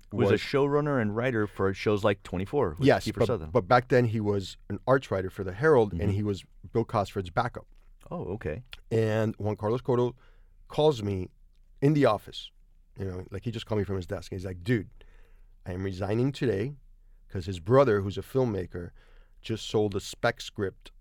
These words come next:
Speaker 2: for a movie that never got made. It was called The Ticking Man. It was gonna star Bruce Willis,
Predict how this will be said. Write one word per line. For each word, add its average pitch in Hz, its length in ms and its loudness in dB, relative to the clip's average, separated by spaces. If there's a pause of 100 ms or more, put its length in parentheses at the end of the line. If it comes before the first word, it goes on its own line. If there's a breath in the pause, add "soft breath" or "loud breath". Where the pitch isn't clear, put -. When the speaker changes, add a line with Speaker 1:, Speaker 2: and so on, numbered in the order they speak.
(200)
Speaker 2:
for 101 360 -2
a 98 100 -6
movie 110 200 0
that 107 80 2
never 104 200 0
got 98 200 -4
made. 98 360 0
It 90 60 -8
was 95 120 -8
called 95 220 -8
The 95 60 -6
Ticking 113 460 -4
Man. 87 340 -10 (240)
It 101 40 -12
was 98 140 -8
gonna 104 220 -4
star 95 260 -6
Bruce 92 360 -8
Willis, 98 360 -4